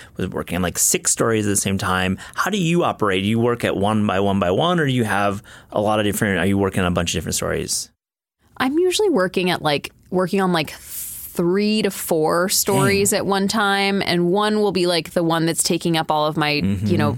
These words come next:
Speaker 2: then one will be, like, a shorter story that I've just wanted to write, one will be, like, a big, long, meaty story that I'm, like, slowly assembling string for. And then another will be, like, another feature that's been, you know, like, maybe, like, a news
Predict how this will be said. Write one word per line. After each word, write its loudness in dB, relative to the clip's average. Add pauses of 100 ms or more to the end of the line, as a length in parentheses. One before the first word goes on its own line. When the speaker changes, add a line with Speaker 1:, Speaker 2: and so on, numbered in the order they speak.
(120)
Speaker 2:
then 2
one 2
will 2
be, 2
like, 0
a -2
shorter 0
story 0
that 0
I've -2
just -4
wanted 0
to -4
write, 0 (400)
one 2
will 2
be, 2
like, 0
a 2
big, 0
long, 2
meaty 2
story 0
that -2
I'm, -2
like, -2
slowly 0
assembling 0
string 0
for. 0
And 0
then 0
another 2
will 0
be, -2
like, 0
another 0
feature 0
that's -2
been, -4
you -2
know, -2 (160)
like, -4
maybe, 2
like, -2
a 0
news 2